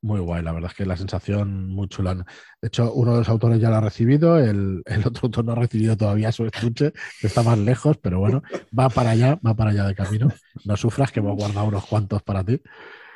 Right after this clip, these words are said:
Escu, así que nada, en, en breve, en breve lo tendrás. Y bueno, y del resto de libros, pues no hablaremos mucho más porque, porque hicimos las preventas, pero no llegaron físicamente, que es un poco la asignatura pendiente que,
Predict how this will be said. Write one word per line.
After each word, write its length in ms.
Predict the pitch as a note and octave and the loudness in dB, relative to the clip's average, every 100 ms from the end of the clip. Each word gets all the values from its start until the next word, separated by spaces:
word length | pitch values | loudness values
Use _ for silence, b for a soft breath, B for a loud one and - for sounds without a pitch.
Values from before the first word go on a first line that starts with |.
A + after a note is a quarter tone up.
| B _ | B _
Escu, 500 | - B2 - D3 F3 | -4 -4 0 -2 0
así 320 | A2+ - G2 F#2+ | -2 -2 -6 -4
que 520 | F#2 F#2 F2+ E2+ A2 | -6 -4 -6 -8 -6
nada, 300 | A2 F2+ - b b b - | -6 -6 -8 b b b -6
en, 280 | G2 G2+ - | -4 -4 -4
en 180 | G#2 G2 | -4 0
breve, 220 | G#2+ G#2 | 2 2
en 80 | F#2 | 0
breve 180 | F#2+ | -2
lo 100 | F#2 | -2
tendrás. 400 | F2+ E2+ E2 - B B B B | -4 -6 -6 -8 B B B B
Y 80 | C3+ | 2
bueno, 180 | C#3 C#3+ | 4 6
y 60 | B2+ | 4
del 180 | A2 | 2
resto 260 | G#2+ A#2 D3 | 0 0 2
de 80 | C#3 | 4
libros, 240 | C#3 D3 - | 4 2 2
pues 140 | A2 | 0
no 100 | A#2+ | 2
hablaremos 440 | B2+ B2+ C3+ C3+ | 4 4 2 2
mucho 240 | C3 C3+ C3 | 2 0 0
más 180 | C#3 - | -2 -2
porque, 680 | C#3+ A#2+ - G#2 G2+ G2 F#2 | -2 -4 -2 -2 0 0 -2
porque 180 | G2+ G2 | -6 -4
hicimos 220 | A2+ B2 | 0 0
las 120 | A#2 | 2
preventas, 420 | A#2+ B2 A#2+ C#3 - | 2 2 2 0 0
pero 160 | G2 | 0
no 200 | G2 G#2+ | 0 0
llegaron 400 | G#2 G2+ G2+ G2 | 0 0 0 -2
físicamente, 640 | - G#2 G2+ G#2 D3 C#3 G2 | -4 -6 -4 0 0 0 -2
que 100 | G2+ | -4
es 120 | - | -6
un 100 | G#2 | -6
poco 240 | A#2 G#2 A#2 | -4 -2 -2
la 100 | A2+ | -2
asignatura 440 | G#2+ G2 F#2 G#2 | -4 -6 -4 -4
pendiente 460 | G#2 G2 G2+ G2+ F#2+ | -4 -6 -6 -6 -6
que, 280 | F#2+ F2 | -6 -6